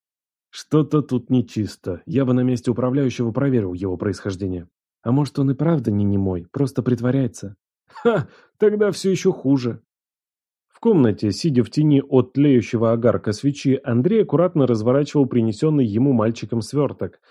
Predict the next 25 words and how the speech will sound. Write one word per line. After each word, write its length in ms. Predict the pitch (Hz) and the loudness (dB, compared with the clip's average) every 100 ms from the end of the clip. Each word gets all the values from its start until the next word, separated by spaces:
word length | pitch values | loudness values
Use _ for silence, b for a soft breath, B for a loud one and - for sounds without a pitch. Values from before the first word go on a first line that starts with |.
| _ - | _ 0
Лепешки 520 | 117 117 202 202 196 | 2 4 2 0 -4
пахли 460 | - 120 107 120 117 | 0 0 0 -2 -2
добром, 680 | 110 110 104 107 185 185 - | 0 0 2 0 0 -4 -4
травами, 480 | - 107 110 110 107 | 0 0 2 0 0
сахаром, 600 | 101 156 127 101 87 85 _ _ - | -2 -2 -2 -4 -8 -10 _ _ -6
детским 480 | 127 180 - 151 139 | -4 -4 0 0 4
доверием. 560 | 156 175 127 87 80 _ - | 4 4 2 0 -8 _ 0
Он 180 | 113 | 2
понимал, 400 | 123 127 185 160 | 4 4 4 2
что 180 | 104 - | 0 0
наследник 480 | 107 110 202 180 147 | 0 0 0 0 0
этой 200 | 156 139 | 0 0
семьи 380 | 120 131 139 180 | 0 0 0 -2
к 100 | - | 0
нему 260 | 139 156 | 2 4
уже 220 | 147 117 127 | 4 2 2
привязался, 800 | 131 123 135 170 127 104 - | 4 4 4 4 2 0 -2
и 200 | 104 - | -2 -2
теперь 320 | 113 120 156 127 | -2 0 2 2
это 180 | 120 | 4
не 120 | 123 120 | 2 4
просто 380 | 147 165 - | 2 2 0
благо, 540 | 139 151 156 101 92 - | 2 4 2 2 -2 -4
это 240 | - - 107 | -4 -2 0
опасность, 640 | 127 147 107 98 90 - | 0 -2 -2 -4 -6 -8